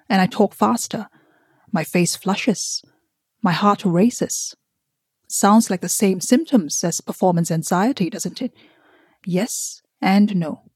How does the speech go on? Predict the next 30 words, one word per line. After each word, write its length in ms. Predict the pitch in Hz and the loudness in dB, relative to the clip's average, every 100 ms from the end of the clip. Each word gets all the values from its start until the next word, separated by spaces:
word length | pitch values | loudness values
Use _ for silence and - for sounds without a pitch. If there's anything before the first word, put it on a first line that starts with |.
| _ _ _ _ _ _ | _ _ _ _ _ _
This 180 | - 214 | -2 0
is 160 | 240 240 | 2 6
me 200 | 247 240 | 6 6
being 280 | 208 180 | 2 -2
excited 680 | 160 - - 214 214 220 214 - | -2 -4 -2 0 0 0 -4 -4
and 180 | 160 156 | -8 -4
joyful 600 | 180 190 196 196 190 196 _ _ _ - | 0 0 2 0 0 -2 _ _ _ -2
and 180 | 180 - | -2 2
feeling 320 | 269 294 294 | 2 4 4
alive 400 | 220 208 214 220 | 4 2 0 0
and 100 | 214 | 2
awake. 400 | 220 254 190 - _ _ _ _ _ _ _ _ _ _ _ - _ _ _ _ _ _ | 2 0 -4 -10 _ _ _ _ _ _ _ _ _ _ _ -20 _ _ _ _ _ _
To 140 | 247 | 2
round 340 | 226 254 330 247 | 4 6 4 4
out 260 | 208 - | 2 0
today's 380 | - 208 190 190 | -2 2 4 2
conversation, 800 | - 185 165 170 160 - 151 156 _ _ _ | 0 -2 0 -2 -2 -6 -10 -14 _ _ _
here 220 | - 247 | 2 4
are 80 | 262 | 6
my 140 | 254 | 4
top 260 | 247 220 - | 4 0 0
four 200 | 190 170 | -2 -2
tips 480 | - - - - - | -6 -12 -10 -12 -10
for 140 | - 202 | 0 4
how 220 | 214 226 | 6 4
to 260 | - - | 2 -4
activate 540 | 196 - 233 202 185 196 | -4 -2 0 2 0 0
your 80 | 165 | -6
quiet 420 | - 202 208 - | 0 2 2 0
energy 540 | 202 180 - 165 156 | 2 2 2 -4 -6